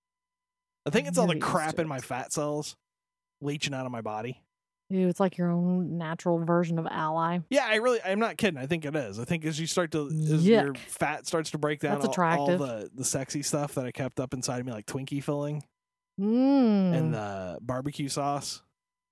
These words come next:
Speaker 1: And, uh,
Speaker 2: That was holding everything up there for
Speaker 1: yeah,
Speaker 2: you?
Speaker 1: it's all in there. It's
Speaker 2: Like
Speaker 1: all in the,
Speaker 2: glue?
Speaker 1: it's all in those fat cells. Every once in a while I burp and I go, "Oh, that's nineteen eighty-seven."
Speaker 2: Yuck.
Speaker 1: Anyway,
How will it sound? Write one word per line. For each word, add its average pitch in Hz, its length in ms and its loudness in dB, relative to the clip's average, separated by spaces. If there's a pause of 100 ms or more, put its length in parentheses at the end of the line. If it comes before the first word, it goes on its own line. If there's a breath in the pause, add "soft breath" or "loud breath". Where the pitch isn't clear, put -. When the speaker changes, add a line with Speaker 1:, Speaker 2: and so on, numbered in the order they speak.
(520)
Speaker 1:
And, 110 400 -10
uh, - 360 -8
Speaker 2:
That 214 100 6
was 202 120 8
holding 208 360 8
everything 190 380 6
up 185 140 2
there 196 180 6
for 196 180 6
Speaker 1:
yeah, 202 120 6
Speaker 2:
you? 208 40 4
Speaker 1:
it's 208 80 2
all 165 200 0
in 190 140 -4
there. 160 360 -14
It's 147 80 -6
Speaker 2:
Like 185 100 8
Speaker 1:
all 156 100 0
in 156 60 -2
the, 170 60 2
Speaker 2:
glue? 185 260 8
Speaker 1:
it's 202 80 6
all 151 140 2
in 143 60 -6
those 135 100 -8
fat 127 200 -6
cells. 160 160 -2
Every 160 180 0
once 175 140 -4
in 170 60 -2
a 143 40 -2
while 120 80 -6
I 117 40 -6
burp 117 300 -6
and 143 80 -4
I - 20 -10
go, 113 120 -8
"Oh, 120 400 -10
that's - 200 -12
nineteen 107 300 -14
eighty-seven." 131 460 -8 (1160)
Speaker 2:
Yuck. 151 520 -4 (1300 loud breath)
Speaker 1:
Anyway, 180 640 0